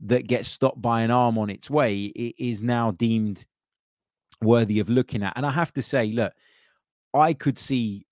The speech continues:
first time that it had come off of William Saliba's arm. I could see that Mykhailo Mudryk had got something on it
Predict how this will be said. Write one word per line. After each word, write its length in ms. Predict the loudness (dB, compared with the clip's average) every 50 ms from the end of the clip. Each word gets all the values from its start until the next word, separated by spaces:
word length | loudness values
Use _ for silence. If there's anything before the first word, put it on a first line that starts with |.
| _ -6 0
first 340 | 2 2 2 2 -2 -4 -8
time 420 | -6 -4 -4 -4 -6 -8 -12 -14 _ _ _ _ _ _ _ _ _ _ _ _ _ _ _ _ -6
that 280 | 0 2 2 2 2
it 140 | -2 -6 -4
had 180 | -4 -6 -6 -6
come 200 | -4 -4 -2 -2
off 160 | -2 -4 -4
of 140 | -8 -6 -4
William 300 | -4 -4 -2 -4 -6 -6
Saliba's 520 | -6 -6 -4 -2 -2 -2 -4 -4 -4 -4
arm. 280 | -4 -4 -6 -8 -12 -18 _ _ -2
I 60 | -2
could 220 | 0 0 0 -2 0
see 280 | 0 2 2 4 4 2
that 120 | 0 0
Mykhailo 480 | -2 -6 -2 0 0 2 2 2 0 0
Mudryk 520 | 0 0 0 -2 -6 -6 -6 _ -20 _ _ _ _ _ _ -6
had 140 | -4 -4 0
got 220 | 0 0 0 0 -2
something 400 | 2 2 2 2 2 -2 0 0
on 140 | 2 2
it 180 | 2 0 -2